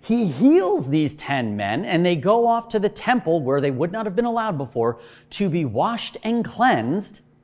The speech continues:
And only one returns to say thank you. And the one who returns is a Samaritan. You know, I used to look at this passage and think, "Oh, that's whatever. It's a throwaway. It's who,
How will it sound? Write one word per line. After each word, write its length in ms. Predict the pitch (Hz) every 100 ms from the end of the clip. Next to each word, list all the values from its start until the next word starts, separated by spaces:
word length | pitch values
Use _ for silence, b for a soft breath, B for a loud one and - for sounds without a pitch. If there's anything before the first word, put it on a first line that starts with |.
| _ _ _ b b b -
And 200 | 165 160 -
only 500 | 190 226 226 226 233
one 440 | 208 127 170 175 160
returns 680 | 165 - 131 101 87 85
to 140 | - 107
say 220 | - 104
thank 320 | 98 101 -
you. 100 | 82 _ _ _ _ b b b b
And 160 | 175 151
the 80 |
one 360 | 117 107 233 277
who 240 | 247 240 196
returns 1000 | 180 185 - 233 151 87 85 87 - - _ _ _ -
is 160 | 110
a 80 | 131
Samaritan. 560 | - 190 240 165 - - _ _ _ _ _ _ _ _ _ _ _ _
You 80 | 170
know, 120 | 180 -
I 80 |
used 460 | 220 170 240 277 -
to 80 | 294
look 300 | 190 185 196
at 120 | 160
this 160 | 160 -
passage 480 | - 165 151 123
and 140 | 135 127
think, 260 | 143 135 -
"Oh, 180 | 254
that's 240 | 208 214 -
whatever. 340 | 120 190 120
It's 120 | 101
a 40 | -
throwaway. 540 | - 208 214 107 95
It's 160 | 104 -
who, 280 | 165 -